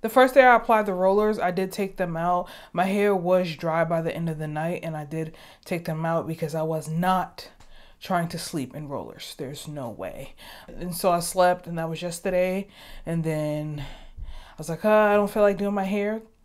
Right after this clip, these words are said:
yesterday, so today's the next day." So, um, as you can see, the curls have been moved, and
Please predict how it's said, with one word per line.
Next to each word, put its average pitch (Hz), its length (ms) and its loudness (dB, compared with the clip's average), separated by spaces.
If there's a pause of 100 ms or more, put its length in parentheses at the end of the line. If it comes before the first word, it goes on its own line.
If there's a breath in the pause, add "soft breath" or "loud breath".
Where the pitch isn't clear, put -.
(140)
yesterday, 269 500 0
so 220 440 -2 (720 loud breath)
today's 214 300 2
the 233 60 0
next 247 200 -4
day." - 220 4
So, - 280 -2 (720 soft breath)
um, 170 320 -6 (720 loud breath)
as 320 140 8
you 320 60 -4
can 349 100 6
see, 320 160 4
the 262 100 4
curls 285 260 8
have 277 140 2
been 226 180 4
moved, 220 540 4
and 175 360 -2